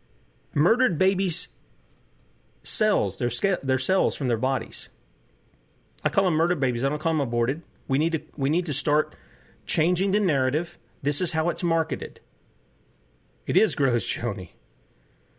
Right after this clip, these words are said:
This is how it's marketed, though. It's marketed that it's okay to, to, to kill your baby.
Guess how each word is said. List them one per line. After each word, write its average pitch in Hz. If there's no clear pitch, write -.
This 165
is 220
how 196
it's 202
marketed, 175
though. 98
It's 147
marketed 143
that 143
it's 147
okay 190
to, 160
to, 143
to 135
kill 151
your 165
baby. 117